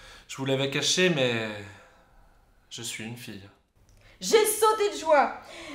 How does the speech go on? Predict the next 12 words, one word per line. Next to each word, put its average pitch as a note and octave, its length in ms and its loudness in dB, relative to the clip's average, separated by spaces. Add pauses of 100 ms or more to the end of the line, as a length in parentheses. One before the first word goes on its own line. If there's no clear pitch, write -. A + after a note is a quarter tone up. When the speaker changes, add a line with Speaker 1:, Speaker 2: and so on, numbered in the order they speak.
(120)
Speaker 2:
À F4 140 4
partir F4+ 460 4
de D4+ 80 0
maintenant, E4+ 600 0 (200)
ce F#4 200 -4
sera D4 440 6 (120)
les E4+ 160 2
filles A4+ 360 0
d'abord. D#4+ 520 6 (640)
Je C4+ 140 -2
m'appelle C#4 680 4
Lizzie. A#3 600 -6